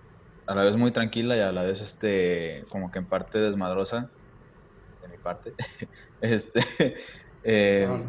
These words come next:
Speaker 1: pero, pues, es como que lo, lo que más valoro, o sea, de, de, de la relación, que siempre tenemos,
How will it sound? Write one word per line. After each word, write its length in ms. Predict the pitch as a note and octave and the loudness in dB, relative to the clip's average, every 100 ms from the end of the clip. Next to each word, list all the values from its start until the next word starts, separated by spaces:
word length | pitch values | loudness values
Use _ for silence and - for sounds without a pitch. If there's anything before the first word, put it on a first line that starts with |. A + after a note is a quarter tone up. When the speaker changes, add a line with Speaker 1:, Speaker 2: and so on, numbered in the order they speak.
| - - - - - | -12 -20 -20 -20 -8
Speaker 1:
pero, 680 | G#2 G2+ G2 F#2+ F#2+ F#2+ F2+ - | 0 4 4 2 2 0 -2 -8
pues, 160 | G2+ G2 | -6 -4
es 160 | G#2 A2 | -4 -2
como 260 | B2+ A2 | -2 -2
que 80 | A2 | -2
lo, 180 | G2+ G2+ - | -2 -4 -8
lo 100 | G2 | -10
que 80 | G2 | -6
más 160 | F#2+ G#2 | -4 0
valoro, 380 | G#2 G#2 F#2 - - | 0 0 -2 -8 -20
o 40 | - | -10
sea, 240 | F#2 F2+ | -6 -6
de, 100 | F2+ F#2 | -6 -10
de, 400 | F2+ F2 F2 E2+ | -8 -8 -10 -12
de 100 | F#2 | -10
la 100 | F#2 | -10
relación, 460 | F2+ F#2 G2+ F#2+ F#2 | -8 -8 -6 -8 -10
que 80 | F2+ | -12
siempre 320 | F#2+ F#2 G2+ | -12 -8 -8
tenemos, 720 | - G2 G2 G2+ G2 - - | -6 -6 -4 -4 -6 -8 -16